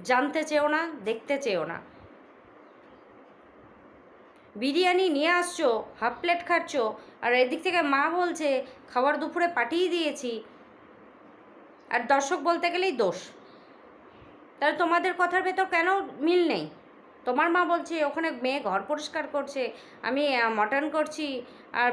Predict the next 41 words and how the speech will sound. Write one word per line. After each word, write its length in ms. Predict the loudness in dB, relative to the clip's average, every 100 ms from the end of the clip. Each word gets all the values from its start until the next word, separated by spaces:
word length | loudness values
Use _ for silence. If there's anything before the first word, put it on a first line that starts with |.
| 0
পাঠ-, 240 | -2 0
ওদেরকে 320 | 0 0 0 0
পাঠিয়ে 360 | -2 -2 -4
দিব।" 280 | -6 -6 -8 -12 -20 -20 -12
তুমি 240 | -2 2 2
বলছো 320 | 2 0 0
পাঠিয়ে 380 | 0 0 -2 0
দিবে, 320 | 0 0 -4 -6
দাদা 400 | 0 0 2 -2 -6 -20 -10
খাবার 240 | 0 2 2
নিয়ে 180 | 2 0
আসবে, 360 | -2 -4 -8 -10 -18 -4
অথচ, 340 | -2 -2 -2 0
উম, 1080 | 2 2 2 -4 -10 -6 -4 -2 -4 -6 -10 -4
খাচ্ছ 320 | 0 0 -2
বিরিয়ানি। 460 | -2 -2 0 -2 0
কেন 260 | 0 2
দেখাতে 340 | 2 0 0 0
গেলে 180 | -2
তাহলে? 220 | 0 -2 -2
খাওয়াটা 480 | 0 2 2 -2
স্কিপ 280 | -4 -10 -8 -4
করে 160 | -2 -2
যেতে 220 | -2 0
পারতে। 360 | 0 -2 -6 -8 -16 -20 -20 -20 -20 -20 -20 -20 -20 -20 -20 -20 -20 -20 -20 -20 -20 -20 -20 -20 -16 -2
মা 160 | 0
খাবার 280 | 2 2 4
পাঠিয়ে 300 | 4 2 2
দিয়েছে, 320 | 2 0 2
আমরা 260 | 2 2 2
তো 120 | 0
দেখতে 300 | -2 -2 -2
যেতাম 260 | -2 0 0
না 140 | 0
যে 100 | -2
তোমার 260 | -2 0 0
মা 120 | 0
খাবার 260 | 0 -2 0
পাঠিয়েছে 420 | -2 -2 -6 -8
কি 160 | -6 -4
পাঠায়নি। 460 | -2 0 0 -2